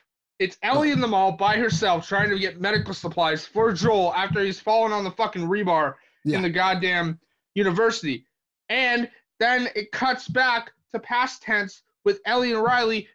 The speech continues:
Speaker 1: in the fucking mall because <clears throat> it shows why Ellie is so determined to save Joel.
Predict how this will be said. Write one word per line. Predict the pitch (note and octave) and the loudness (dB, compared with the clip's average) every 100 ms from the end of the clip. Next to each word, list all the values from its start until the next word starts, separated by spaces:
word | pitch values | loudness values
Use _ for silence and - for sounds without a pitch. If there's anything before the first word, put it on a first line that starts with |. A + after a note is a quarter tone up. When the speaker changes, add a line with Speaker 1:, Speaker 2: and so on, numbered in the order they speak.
| - | -8
Speaker 1:
in | |
the | A3 | -6
fucking | - C4 B3+ A#3+ | -2 -2 -2 0
mall | C#4 C#4 A#3 A3+ _ - | 2 4 2 0 _ -8
because | A#3 C4 B3 - _ | -2 -2 -2 -10 _
<clears throat> | _ - | _ 0
it | C4 G#3 C#3 - _ _ _ _ _ - G3+ | 2 2 -2 -10 _ _ _ _ _ -4 -4
shows | - C4+ C4 B3 - _ _ _ | 0 2 2 0 -6 _ _ _
why | F3 A#3 C#4+ | 0 2 2
Ellie | B3 B3 A#3+ | 0 0 -2
is | - | -2
so | C4+ | 0
determined | B3 - C4+ C4 B3 | 0 -2 -2 0 0
to | A#3 | -2
save | - C4 F#3 | 0 -2 0
Joel. | C4+ C#4+ F3+ A2+ | 0 2 0 -4